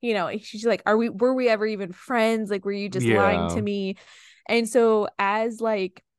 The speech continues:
Speaker 1: Liam is dying there and he's, like, dying in her arms, um, he's, like, trying to get her to, t-, or he wants to go and be by his dragon. And she's also calling Xaden, like, "Hurry, Liam's dying, like, come, you know, hurry, please hurry."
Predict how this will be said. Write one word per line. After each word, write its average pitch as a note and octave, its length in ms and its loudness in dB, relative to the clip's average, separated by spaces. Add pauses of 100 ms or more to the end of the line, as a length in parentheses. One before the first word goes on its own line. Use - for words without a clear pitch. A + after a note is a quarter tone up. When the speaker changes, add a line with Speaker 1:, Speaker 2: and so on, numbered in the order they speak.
(200)
Speaker 1:
Liam A3+ 380 -4
is G3 180 -6
dying F#3 400 -4
there F#3 220 -4
and F#3 140 -8
he's, G3 180 -10
like, F#3 160 -6
dying F#3+ 400 -4
in F#3+ 180 -6
her F3+ 400 -8
arms, F#3 600 -8 (100)
um, F#3 600 -8 (260)
he's, A3 420 -8
like, F3+ 140 -2
trying G#3+ 200 -2
to G#3+ 40 -6
get G3+ 160 0
her F#3+ 140 -4
to, - 260 -14
t-, G#3+ 420 -8
or G#3 100 0
he G#3 180 -2
wants A3+ 240 0
to A#3 100 -6
go G3 140 -2
and F#3+ 120 -4
be F#3+ 120 -6
by - 140 -10
his F#3+ 180 -8
dragon. A3+ 520 -4 (460)
And A3+ 140 -2
she's A#3 220 -6
also A#3 300 2
calling G#3 400 -6
Xaden, G3 380 -2
like, F3+ 200 -6 (240)
"Hurry, B3+ 640 0
Liam's A#3 400 -6
dying, G#3+ 600 -4
like, F3+ 340 -6 (260)
come, A3+ 640 -6
you A3+ 160 -8
know, F#3 260 -4 (300)
hurry, B3 280 2
please B3 280 -6
hurry." A3 520 -4